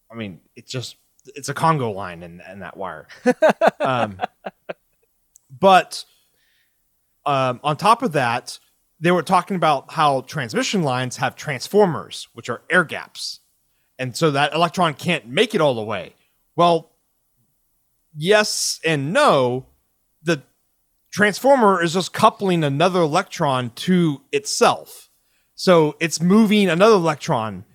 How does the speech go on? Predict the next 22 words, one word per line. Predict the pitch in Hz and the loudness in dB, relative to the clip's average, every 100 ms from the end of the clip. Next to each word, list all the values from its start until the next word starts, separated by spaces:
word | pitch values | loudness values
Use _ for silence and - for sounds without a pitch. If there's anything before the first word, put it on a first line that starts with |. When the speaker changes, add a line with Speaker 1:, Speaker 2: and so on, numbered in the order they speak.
| - | -18
Speaker 1:
And | 139 | -4
so | 196 | -2
it's | 175 | 2
not | 240 247 | 0 2
like | 214 170 - _ _ - | 2 0 -6 _ _ -6
it's | 151 - | -6 -6
magically, | 117 120 147 175 156 160 - 151 131 127 127 _ _ _ _ | -10 -4 0 0 0 -6 -4 -2 -2 -4 -8 _ _ _ _
you | 147 143 | -4 -2
know, | 127 113 - _ - | -2 -4 -12 _ -8
not | 143 165 139 | 2 2 0
moving | 139 160 156 | -2 -2 -2
an | 131 | -6
electron | 113 160 - 120 | -4 -6 -6 -8
around. | 98 98 127 | -6 -6 -6
It | 156 | -6
still | - 247 233 | -2 2 2
is. | - 285 165 160 - | 0 -4 -4 -12 -14
It's | 135 | -8
still | - 220 | 0 0
mo-, | 160 151 196 - | 0 -4 -6 -8
it's | 160 | -10
still, | 233 208 | -6 -6